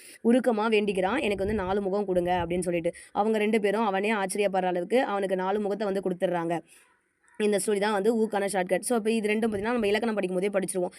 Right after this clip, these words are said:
So, ஊ அப்படின்றது வந்து சுட்டெழுத்து அப்படின்னு தெரியும், அது வந்து ஒரு இடைச்சொல் அப்படின்றது நமக்கு தெரியும். So, இப்போ இந்த ஊக்கு வந்து ஈஸியாவே நீங்க வந்து இந்த ஸ்டோரி ஞாபகம் வச்சுட்டீங்க அப்படின்னா இது வந்து ஈஸியா போட்டுடலாம். நெக்ஸ்ட் பார்த்தீங்கன்னா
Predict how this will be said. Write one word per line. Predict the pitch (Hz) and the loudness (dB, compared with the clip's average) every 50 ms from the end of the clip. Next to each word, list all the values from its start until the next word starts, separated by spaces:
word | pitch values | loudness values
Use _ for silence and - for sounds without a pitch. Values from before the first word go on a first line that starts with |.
| - | -18
So, | _ - 233 226 208 | _ -2 0 2 2
ஊ | 202 226 233 214 | 2 2 2 2
அப்படின்றது | 190 190 190 190 | 0 -2 -2 -2
வந்து | 185 196 214 233 - 208 | -2 -2 -2 -2 -2 -4
சுட்டெழுத்து | 185 190 214 196 185 196 202 190 | -2 0 0 0 2 2 0 0
அப்படின்னு | 190 196 196 | 0 -2 -2
தெரியும், | 185 185 190 220 269 | -2 -2 0 0 0
அது | 302 | 0
வந்து | 240 214 202 | 0 0 0
ஒரு | 202 196 190 185 | 2 2 2 2
இடைச்சொல் | 180 185 208 196 - 202 190 | 2 2 0 0 0 0 0
அப்படின்றது | 180 175 180 180 175 185 | 0 0 0 0 0 0
நமக்கு | 208 208 190 180 175 170 | 0 0 0 0 -2 -2
தெரியும். | 170 175 170 175 175 180 - - - - - _ | 0 0 0 0 0 -2 -6 -14 -20 -20 -20 _
So, | - - 233 226 220 202 | -8 -4 -2 -2 0 0
இப்போ | - 208 214 214 214 220 269 | 0 2 2 2 2 2 2
இந்த | 277 247 208 | 2 2 0
ஊக்கு | 202 214 226 | 0 -2 0
வந்து | 214 196 196 226 | 0 0 0 0
ஈஸியாவே | 240 220 208 190 - 202 190 202 214 | 0 0 -2 -2 0 0 0 2 0
நீங்க | 214 196 185 | -2 -2 -2
வந்து | 180 185 214 262 330 | -2 0 0 0 0
இந்த | 302 214 196 190 190 - | 2 2 0 0 0 0
ஸ்டோரி | 208 208 214 | -2 -2 0
ஞாபகம் | 202 190 190 190 190 190 | -2 -4 -2 -2 -2 -4
வச்சுட்டீங்க | 190 185 190 180 185 | -4 -4 -4 -2 -2
அப்படின்னா | 185 175 170 185 | -2 -4 -4 -4
இது | 220 262 254 208 196 | -2 -2 -2 -2 -2
வந்து | 190 | 0
ஈஸியா | 196 190 180 196 196 180 | 0 -2 0 0 0 0
போட்டுடலாம். | 185 180 180 180 180 - - - - - | 0 -2 -2 -4 -6 -6 -10 -18 -8 -2
நெக்ஸ்ட் | 220 233 233 - 285 269 | 0 0 0 2 2 2
பார்த்தீங்கன்னா | 247 226 202 196 196 202 220 233 | 2 2 0 0 0 -2 -2 -2